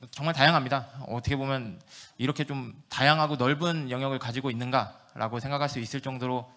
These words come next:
대단히 많은 영역들의 작품 활동 그리고 또 작업 이력들을 가지고 있고요. 네, 지금 보시는 것은 화성시 이제 뮤지컬단에서 했던, 네, 창작 뮤지컬,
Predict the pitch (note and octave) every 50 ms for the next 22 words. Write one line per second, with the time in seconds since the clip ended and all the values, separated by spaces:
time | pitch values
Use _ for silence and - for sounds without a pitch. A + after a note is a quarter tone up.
0 | _ _ - A#2 B2 B2+ B2 A2 G#2+ A#2 B2+ C3 B2 G#2+ G2+ A2 - - G#2+ G#2+
1 | A2+ A#2 A2 - - A#2 A2+ A#2 A2+ G#2+ G2+ - - A#2 - - B2+ A#2+ A#2 C#3
2 | D3 C#3 D3 C3 A2+ G2+ - - _ _ _ _ _ G#2+ G#2 A2+ A2+ B2 B2 -
3 | B2 A#2 B2+ A2 A2+ A2+ B2 A#2 - A2+ A2+ A2 G#2 - G#2+ G#2+ B2+ B2 B2 G#2+
4 | - - B2+ C#3+ C#3 - - - - - - _ _ _ - G2+ F#2+ F#2 F#2 -
5 | C3+ C3+ E3 E3+ E3+ D#3+ E3 D#3+ D#3 D#3 D3 C#3+ C#3 D#3 D3+ D3 - - - -
6 | - - _ - G#3+ G#3+ A#3 A#3 G#3+ - E3+ A2 G2 - - _ _ _ _ -
7 | B2+ G#2+ G#2 F#2+ F#2+ G2+ A#2 A#2+ C3+ - - C3 C3 - A#2 A#2 A2+ G#2+ G#2+ F#2+
8 | F#2 - _ _ _ _ - D3 - - G#2+ G2+ A2+ C#3 - - - - _ _
9 | _ _ - F2 F2+ F2+ F2 - - - - - - _ - - F#3+ G3+ G3+ F#3
10 | C#3+ B2 A2 A#2 - - A2+ F2+